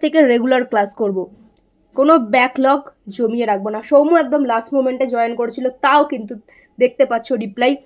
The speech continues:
এখনও সবার রিপ্লাই নেই, সবার রিপ্লাই আমি একসাথে শেয়ার করব। ঋতু বলছে, "ভালো হয়েছে।" আচ্ছা, অঙ্কিতা বলছে, "ম্যাম ভালো হয়েছে।" আচ্ছা, স্নেহা বলছে, "ম্যাম ভালো হয়েছে।"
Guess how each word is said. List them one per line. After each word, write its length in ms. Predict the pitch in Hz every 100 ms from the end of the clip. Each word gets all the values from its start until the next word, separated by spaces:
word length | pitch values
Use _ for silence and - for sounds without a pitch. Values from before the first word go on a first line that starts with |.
| _ _ -
এখনও 260 | 277 359
সবার 320 | 359 294 285 294
রিপ্লাই 360 | 285 269 262
নেই, 140 | 277 294
সবার 280 | 269 269
রিপ্লাই 260 | 269 240 269
আমি 140 | 277
একসাথে 400 | 262 233 - 269
শেয়ার 220 | 269 277 262
করব। 340 | 269 254 277 277 _ _ -
ঋতু 300 | 269 294 320
বলছে, 400 | 294 277 294 330 339 _
"ভালো 280 | 226 233 262
হয়েছে।" 380 | 240 214 220 196 - _ _ _ _ _ _ _ -
আচ্ছা, 340 | 208 208 - 185
অঙ্কিতা 460 | 240 262 311 311
বলছে, 320 | 311 302 294 294
"ম্যাম 300 | 254 285 311 _ _ _ _ _ _
ভালো 300 | 226 226 254
হয়েছে।" 440 | 262 240 226 208 196 - _ _ _ _ _
আচ্ছা, 300 | - 233 233
স্নেহা 520 | 208 - 269 285 294 415 _ _ _ _ _ 233
বলছে, 260 | 240 254
"ম্যাম 420 | 262 233 285 302
ভালো 280 | 262 226 226
হয়েছে।" 440 | 233 226 220 208